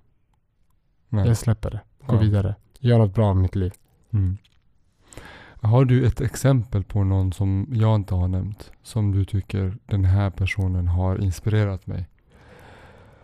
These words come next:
Speaker 1: Eller har du,
Speaker 2: Alltså,
Speaker 1: du
Speaker 2: ma-, ma-,
Speaker 1: kanske,
Speaker 2: ma-,
Speaker 1: du kanske har samma exempel som mig, jag vet
Speaker 2: Alltså,
Speaker 1: inte.
Speaker 2: samma exempel som, typ, alltså, Martin Luther King, såklart.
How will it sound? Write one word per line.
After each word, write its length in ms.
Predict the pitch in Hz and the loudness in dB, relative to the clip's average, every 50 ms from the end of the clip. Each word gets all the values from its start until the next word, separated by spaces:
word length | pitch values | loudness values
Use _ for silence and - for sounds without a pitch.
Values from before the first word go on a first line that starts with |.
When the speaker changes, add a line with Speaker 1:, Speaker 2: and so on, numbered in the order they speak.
| - _ _ _ _ _ _ _ _ _ _ _ _ - - - - - - - - - - - - | -20 _ _ _ _ _ _ _ _ _ _ _ _ -12 -10 -8 -8 -8 -8 -10 -12 -12 -8 -4 -2
Speaker 1:
Eller 160 | 113 104 104 | 0 2 2
har 140 | 101 110 104 | 2 4 2
du, 60 | 104 | 4
Speaker 2:
Alltså, 100 | 98 107 | 4 6
Speaker 1:
du 60 | 117 | 6
Speaker 2:
ma-, 120 | 123 - - | 6 4 4
ma-, 100 | 143 131 | 4 4
Speaker 1:
kanske, 220 | 143 156 151 143 | 6 6 4 4
Speaker 2:
ma-, 40 | - | 4
Speaker 1:
du 60 | 123 | 4
kanske 320 | - - 139 135 127 - 127 | 4 4 4 2 4 4 2
har 320 | 117 110 117 117 113 104 | 4 4 4 4 4 2
samma 540 | 95 - - 110 107 107 107 107 104 101 101 | 0 0 0 0 2 2 2 2 2 2 0
exempel 400 | 95 - - 104 98 - - 95 | 0 -2 -2 -4 -2 -2 -4 -2
som 160 | - 113 110 | 0 2 2
mig, 140 | 113 110 98 | 2 2 2
jag 60 | 90 | 0
vet 120 | 90 90 | 0 2
Speaker 2:
Alltså, 220 | - 123 - - 135 | 2 2 4 4 4
Speaker 1:
inte. 100 | 127 - | 4 4
Speaker 2:
samma 220 | - 160 160 160 | 4 6 6 6
exempel 340 | 151 127 - 156 139 127 131 | 4 4 4 2 2 4 4
som, 340 | 117 127 127 127 120 120 117 107 | 6 6 6 6 6 4 4 4
typ, 200 | 117 113 107 - | 2 2 2 2
alltså, 220 | 131 107 - 117 | 0 0 2 2
Martin 300 | 110 117 117 110 - 117 | 2 2 2 2 2 2
Luther 220 | 113 104 - - | 2 2 -2 -2
King, 240 | 98 - 120 113 104 | 0 4 4 4 4
såklart. 580 | - - - 101 - - 104 104 - - - | 2 0 -4 -4 -2 0 0 0 -2 -4 -8